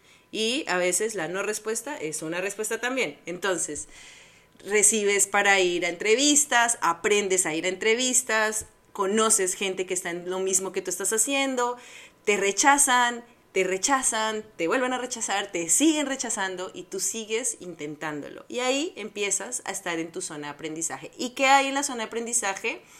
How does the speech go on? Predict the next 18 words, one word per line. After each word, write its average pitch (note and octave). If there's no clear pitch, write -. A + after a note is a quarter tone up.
Vas A#3
a B3
enfrentar A#3
desafíos F3
y E3
problemas, E3+
vas G#3+
a G#3+
adquirir G#3
nuevas F3
habilidades, F3
vas F#3+
a G3
extender G3
tu -
zona E3+
de E3
confort E3